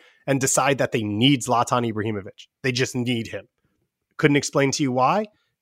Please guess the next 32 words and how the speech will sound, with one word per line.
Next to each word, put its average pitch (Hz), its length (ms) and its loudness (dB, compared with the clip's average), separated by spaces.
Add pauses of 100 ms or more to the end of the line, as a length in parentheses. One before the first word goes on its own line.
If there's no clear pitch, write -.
(140)
Definitely 151 380 2
can't 156 260 4
explain 151 300 0
it 143 120 -2
to 151 100 -2
you 131 120 0
now. 127 380 2 (340)
So 139 280 4
they 131 320 6
give 139 460 4
Samuel 170 540 2
Eto'o 131 520 2
and 113 140 -6
forty-six 151 600 2
million 135 300 2
euros 117 420 2
to 139 120 -4
Inter 160 260 -2
Milan 185 420 0 (540)
for - 160 -2
Zlatan 143 480 2
Ibrahimovic 120 580 -2
to 120 80 -4
come 117 180 -2
back 117 240 2
in 117 100 -4
the 113 100 -2
other 107 180 -2
way. 101 160 -4
And 104 100 -6
what 127 100 0
happens? 202 520 0